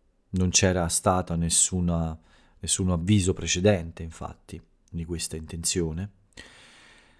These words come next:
Questo avviso, quindi, dell'otto settembre, questa comunicazione dell'otto settembre, eh, trascina il paese in un profondo, eh, scontro tra, mm,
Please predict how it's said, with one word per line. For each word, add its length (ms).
Questo 440
avviso, 460
quindi, 240
dell'otto 400
settembre, 960
questa 260
comunicazione 1120
dell'otto 400
settembre, 720
eh, 400
trascina 580
il 100
paese 540
in 220
un 500
profondo, 920
eh, 380
scontro 920
tra, 500
mm, 400